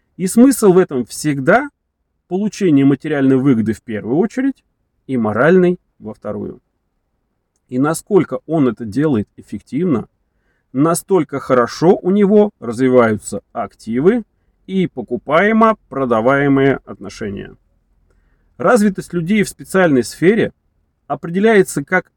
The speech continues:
способность жонглировать навыками профессиональными и личными – насколько он хорошо может играть всевозможные роли для этого, а значит,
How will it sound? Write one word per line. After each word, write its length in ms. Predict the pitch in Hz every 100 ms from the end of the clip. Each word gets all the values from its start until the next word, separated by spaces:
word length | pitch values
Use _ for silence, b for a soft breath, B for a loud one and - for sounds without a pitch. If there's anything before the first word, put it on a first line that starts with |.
| _
способность 880 | - - 160 - 247 196 175 - _ _ _ -
жонглировать 880 | 120 135 185 180 202 240 214 185 160
навыками 840 | 139 156 214 214 170 - 131 123 110
профессиональными 1160 | - 160 170 147 - 170 220 277 285 269 262 -
и 160 | 208 226
личными – 760 | 233 190 - 123 110 104 - - _ _ _ _ _
насколько 580 | 117 170 202 - 240 -
он 140 | 226
хорошо 580 | - 220 240 - 220 175
может 480 | 147 196 160 131 -
играть 460 | 151 156 185 170 -
всевозможные 1000 | - 127 143 165 185 202 113 107 117
роли 380 | 123 180 269 226
для 200 | 156 147
этого, 460 | 151 127 110 95 - _ _ _ _ _ -
а 140 | 123
значит, 500 | 151 180 139 104 _